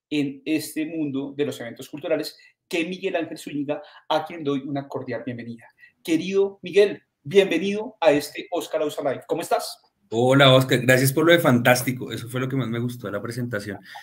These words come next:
Speaker 2: Eh, muy bien, <laughs> gracias por la invitación, Oscar. Eh, un saludo a todos los que están conectados en este momento. Eh, sé que debe haber gente conectada. Eh, muy bien. Em, nada, pues feliz. Ah, mira aquí. Ay, ahí escriben. Hola a todos. Mire, ya vean.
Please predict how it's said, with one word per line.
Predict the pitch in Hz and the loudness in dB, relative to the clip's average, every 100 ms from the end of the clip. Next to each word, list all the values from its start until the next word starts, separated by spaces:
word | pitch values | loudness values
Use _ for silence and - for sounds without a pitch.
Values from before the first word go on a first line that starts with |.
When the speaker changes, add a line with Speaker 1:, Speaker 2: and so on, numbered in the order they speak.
| _ - | _ -2
Speaker 2:
Eh, | 123 | 0
muy | 131 147 | 6 8
bien, | 151 175 | 10 8
<laughs> | 180 | 10
gracias | 180 180 | 8 8
por | 165 175 | 6 6
la | |
invitación, | 170 156 143 127 131 135 | 6 2 2 0 2 0
Oscar. | 143 135 135 156 151 | 0 -2 0 0 0
Eh, | 123 123 113 | -2 -2 -2
un | 113 117 | -6 -6
saludo | 127 135 135 | -4 0 -2
a | 135 | -2
todos | 135 | -4
los | 135 135 | -4 -6
que | |
están | 131 107 104 | -10 -10 -8
conectados | 123 123 104 101 113 | -8 -8 -12 -16 -14
en | 120 | -16
este | - 123 | -14 -14
momento. | 117 110 120 123 190 _ _ _ _ _ _ _ _ | -8 -6 -6 -4 -6 _ _ _ _ _ _ _ _
Eh, | 101 87 69 - _ _ _ | -10 -8 -10 -16 _ _ _
sé | - - 107 | -8 0 0
que | 120 | 4
debe | 120 | 6
haber | 120 113 113 | 6 2 -2
gente | 107 107 | -10 -10
conectada. | 110 101 _ 101 - _ - - - | -12 -14 _ -16 -16 _ -20 -20 -4
Eh, | 127 131 131 | 2 6 6
muy | 131 135 | 8 8
bien. | 135 151 196 - | 8 6 4 0
Em, | 139 139 135 127 127 123 120 117 113 113 - _ _ _ _ | 2 4 4 4 4 2 0 -2 -6 -10 -18 _ _ _ _
nada, | 123 147 165 | 4 6 6
pues | 147 | 2
feliz. | 139 131 127 110 | 2 2 0 0
Ah, | 113 | -2
mira | 117 110 | -2 -4
aquí. | - 101 - | -8 -18 -8
Ay, | 113 160 131 120 120 | -6 -2 -2 -2 -2
ahí | 120 | -2
escriben. | 117 - 143 214 165 101 92 _ | -4 -6 -4 -2 -4 -6 -12 _
Hola | 113 120 | -12 -10
a | 135 | -8
todos. | 160 170 58 - _ | -8 -8 -10 -14 _
Mire, | 104 123 131 | -20 -16 -16
ya | - | -16
vean. | 120 | -20